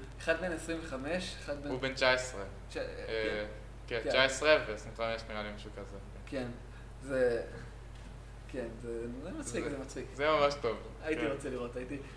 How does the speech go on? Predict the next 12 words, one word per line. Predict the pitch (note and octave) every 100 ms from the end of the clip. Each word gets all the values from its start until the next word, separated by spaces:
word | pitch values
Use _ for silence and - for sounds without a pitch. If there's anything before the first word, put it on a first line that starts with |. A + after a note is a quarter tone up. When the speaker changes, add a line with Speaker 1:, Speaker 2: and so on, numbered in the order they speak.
| -
Speaker 1:
צריך | - A#3
לעשות | C4+ B3+ A#3
עוד | A3+
שטויות | - - D#3+ E3+ -
כאלה. | D#3+ C3+ B2+ - -
שטויות, | - F3 F#3+ E3+
כי, | D#3+ -
כי | C#3+ C#3
זה, | D#3 E3 D3
זה | E3
בעצם | F3+ G3+ F#3+ D#3
לדעתי | B2+ A#2+ B2 F#3+ A3